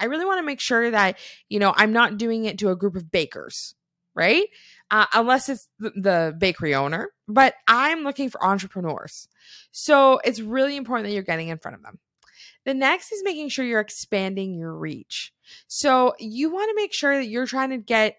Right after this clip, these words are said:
as far out to as many people as possible. So a few cool ways to do that. One are things like podcasts. So if you don't have a podcast,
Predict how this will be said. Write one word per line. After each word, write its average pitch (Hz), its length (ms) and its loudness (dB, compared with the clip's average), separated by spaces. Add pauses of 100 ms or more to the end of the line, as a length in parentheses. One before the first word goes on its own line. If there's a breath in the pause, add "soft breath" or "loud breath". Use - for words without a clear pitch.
as 220 280 4
far 233 260 2
out 196 240 2
to 196 80 -6
as 190 120 -4
many 185 180 -4
people 175 260 -6
as 160 100 -8
possible. - 500 -10 (460 loud breath)
So 285 380 4
a 262 100 4
few 277 320 -6
cool 392 240 4
ways 247 260 2
to 220 100 -2
do 165 140 -2
that. 127 260 -12 (100)
One 233 480 2
are 339 80 0
things 262 240 -4
like 220 160 -6
podcasts. 170 680 -6
So 226 260 6
if - 400 -10
you 269 140 2
don't 339 180 0
have 277 160 4
a 262 60 -4
podcast, 247 720 0